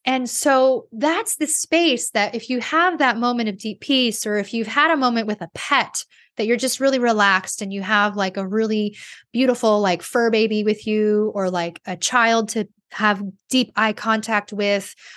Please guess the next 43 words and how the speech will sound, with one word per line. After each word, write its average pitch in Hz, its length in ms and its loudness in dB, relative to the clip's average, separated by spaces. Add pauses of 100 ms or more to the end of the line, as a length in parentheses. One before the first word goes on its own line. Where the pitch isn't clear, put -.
(140)
or 262 160 4
a 277 80 6
loved 262 400 2
one, 196 460 -2 (260)
or 247 140 4
even, 349 300 2
like, 233 360 0 (140)
we 220 180 -2
can 330 180 0
even 214 220 0
imagine 170 600 0
this 269 220 -2
if 190 140 0
it 175 80 -4
hasn't 196 400 0
been 196 180 2
very 190 240 4
recent 180 400 -2
since 185 200 -4
we've 185 100 0
been 185 140 0
able 190 140 0
to 180 120 -8
experience 190 560 -4
it, 233 140 2
because 220 260 0
even 277 220 2
imagining 190 480 2
it 165 120 -2
can 180 140 -4
make 165 180 -4
it 160 60 -2
real 156 240 -2
for 151 220 -4
us, 147 240 -2
because 190 260 -2
we 202 80 -4
just 254 220 0
need 262 100 -4
to 240 80 -4
have 196 140 0
the 180 80 -6
sensation 175 880 -2